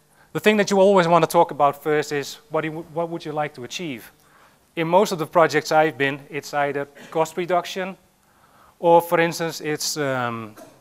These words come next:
it's t-, time to, uh, time to market for a specific business unit, or it's increasing resiliency, for instance. So those are the things you typically want to figure out. Now, what I always do in a, uh, in a design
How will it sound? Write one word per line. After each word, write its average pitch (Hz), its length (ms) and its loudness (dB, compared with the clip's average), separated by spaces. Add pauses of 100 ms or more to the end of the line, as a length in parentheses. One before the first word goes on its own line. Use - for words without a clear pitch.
(220)
it's 131 200 -10
t-, - 240 -12
time 151 320 -2
to, 143 260 -4
uh, 131 100 -2
time 156 240 2
to 151 80 -6
market 151 380 2 (140)
for 139 180 -6
a 127 40 -4
specific 143 460 -8
business 143 380 -6
unit, 120 240 -8 (560)
or 131 240 -8
it's - 380 -10
increasing 160 680 -6
resiliency, 156 800 -4
for 127 240 -10
instance. 107 540 -12 (420)
So - 100 -10
those 180 280 4
are 175 40 -6
the 170 80 -4
things 165 300 -10
you 160 160 -10 (420)
typically 190 340 -8
want 156 180 -4
to 147 80 -16
figure 147 320 -8
out. 117 220 -6 (640)
Now, 160 100 8
what 165 160 10
I 185 140 12
always 202 320 6
do 180 160 2
in 165 100 2
a, 147 240 2
uh, 127 260 -2 (1600)
in 147 140 -6
a 151 80 -4
design 160 580 -6